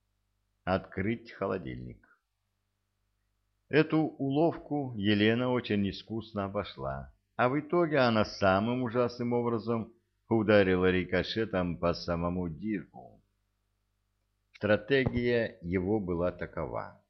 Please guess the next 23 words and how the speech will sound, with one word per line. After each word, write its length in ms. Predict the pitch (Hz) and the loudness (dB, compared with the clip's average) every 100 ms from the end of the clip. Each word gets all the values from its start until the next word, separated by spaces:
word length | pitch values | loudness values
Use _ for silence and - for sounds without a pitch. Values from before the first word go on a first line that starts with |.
| _ _ _ _ _ _ _ - | _ _ _ _ _ _ _ 0
Он 400 | 135 185 165 - | 2 2 -2 -8
отправился 960 | 87 - - 64 58 60 73 - - 113 _ _ _ _ | -10 -10 -8 -6 -4 -6 -12 -14 -14 -16 _ _ _ _
в 120 | 92 | -6
ближайший 720 | 85 104 90 95 151 151 - 85 | 0 0 0 0 -2 -4 -4 -4
мини-супермаркет 1300 | 92 101 90 76 - 87 80 69 65 67 67 127 131 - - | -2 0 -2 -4 -6 -6 -4 -6 -6 -6 -6 -10 -10 -12 -10
и 100 | 98 | -8
купил 420 | 87 - 107 135 | -8 -8 -6 -4
там 280 | - 147 139 | -2 -4 -4
кое-какие 600 | - 80 80 95 - 104 | -6 -4 -6 -10 -8 -8
продукты. 680 | - 110 95 - _ 113 - _ _ _ _ _ _ _ - | -8 -10 -10 -14 _ -20 -20 _ _ _ _ _ _ _ -14
М, 220 | 131 135 | -10 -10
так, 480 | - 165 120 - - | 0 2 2 -2 -14
ничего 480 | 64 71 95 - 123 | -14 -10 -6 0 0
особенного. 640 | - 85 65 62 60 60 _ _ _ _ | 0 -4 -4 -8 -12 -14 _ _ _ _
Молоко, 800 | 156 175 185 165 - 170 170 160 | -4 0 0 0 -2 0 2 2
яйца, 600 | 123 120 123 120 107 90 | 0 2 4 2 0 -4
бекон, 720 | 73 82 - 90 92 92 82 - _ | -4 -4 -2 0 0 0 -4 -10 _
одну 420 | - 104 107 135 104 | -2 -2 0 -2 0
или 180 | 85 85 | 0 -2
две 200 | 82 82 | -2 -2
пачки 500 | 85 82 - - 78 | 0 -2 -2 -8 -10
шоколадного 720 | - 76 78 71 64 135 - | -8 -6 -4 -4 -6 -8 -8
крема 680 | - 190 135 131 120 110 | -6 -4 -2 -4 -6 -8